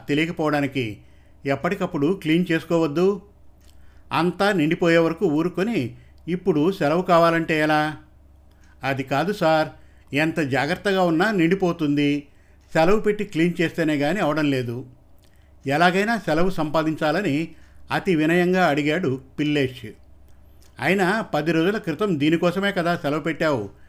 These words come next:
మళ్ళీ ఇప్పుడు దానికోసమే సెలవంటే ఎలా? అయినా ఇప్పుడు ఆఫీస్ పరిస్థితి నీకు తెలుసుగా, చచ్చేంత పనుంది. ఇప్పటికే నీలాగే ఇలాంటి పని మీదే ఇద్దరు సెలవు పెట్టేశారు,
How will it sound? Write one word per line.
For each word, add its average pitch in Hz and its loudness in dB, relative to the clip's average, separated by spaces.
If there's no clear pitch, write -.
మళ్ళీ 160 2
ఇప్పుడు 214 0
దానికోసమే 165 0
సెలవంటే 165 0
ఎలా? 147 0
అయినా 170 2
ఇప్పుడు 175 -2
ఆఫీస్ 165 -2
పరిస్థితి 165 -2
నీకు 160 0
తెలుసుగా, 160 -2
చచ్చేంత 151 0
పనుంది. 143 0
ఇప్పటికే 190 0
నీలాగే 175 4
ఇలాంటి 156 0
పని 156 -2
మీదే 165 2
ఇద్దరు 151 0
సెలవు 151 -2
పెట్టేశారు, 123 -4